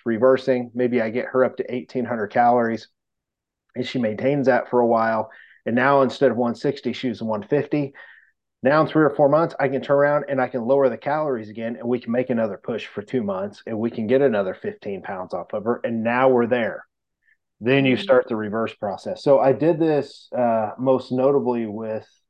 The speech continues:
Speaker 1: he's one of our fat muscle coaches. His name is Jason Wells. If you go to my Instagram page, you'll see he's pinned up at the top.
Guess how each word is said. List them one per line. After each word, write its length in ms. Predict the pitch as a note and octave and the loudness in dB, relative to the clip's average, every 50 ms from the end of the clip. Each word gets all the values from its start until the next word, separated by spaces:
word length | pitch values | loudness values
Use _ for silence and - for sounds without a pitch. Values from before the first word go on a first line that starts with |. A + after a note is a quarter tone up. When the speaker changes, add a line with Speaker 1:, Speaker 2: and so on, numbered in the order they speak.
| - | -12
Speaker 1:
he's 240 | G#2+ G#2 G#2+ B2 A#2+ | -8 -6 -4 -4 -2
one 160 | C3 C#3+ C#3+ | 0 0 0
of 40 | B2+ | 0
our 140 | G#2 G2 F#2+ | 0 -4 -4
fat 220 | - B2 A#2+ - - | -2 -4 -4 -4 -4
muscle 260 | G2+ G2+ - - F#2+ | -8 -10 -10 -12 -14
coaches. 380 | - - G#2 G2+ G2+ - F3+ - | -10 -8 -8 -8 -8 -10 -12 -8
His 80 | G#2+ | -4
name 180 | B2 C3+ C#3+ B2 | -2 -2 -2 -2
is 80 | - | -4
Jason 380 | - - A#2 A2 A#2 - - G2+ | -6 -6 -4 -4 -4 -6 -8 -8
Wells. 380 | F#2 F#2 F#2 F#2 F#2 F#2 F2+ A2+ | -6 -6 -4 -4 -6 -6 -8 -10
If 100 | G#2+ - | -14 -8
you 60 | - | 0
go 100 | - C#3+ | 2 4
to 80 | C#3+ C#3 | 4 4
my 140 | C3 A#2+ A#2 | 4 2 2
Instagram 480 | A#2+ A#2 - - - A#2+ A#2 A2 G#2+ | 2 0 -4 -6 -6 -4 -4 -4 -4
page, 240 | - A2 G#2 G2+ G2+ | -4 -6 -6 -6 -6
you'll 120 | G#2+ G2+ | -8 -8
see 260 | G2+ - - A2+ G#2 G2+ | -8 -8 -10 -10 -8 -8
he's 180 | G2+ G#2+ G2+ | -10 -12 -12
pinned 260 | _ - C3 B2+ B2+ | _ -4 -2 0 2
up 120 | B2+ - - | 0 0 -2
at 80 | G2+ | -4
the 80 | - G#2+ | -8 -8
top. 340 | - - G2 F#2+ F2+ - | -8 -6 -6 -6 -6 -8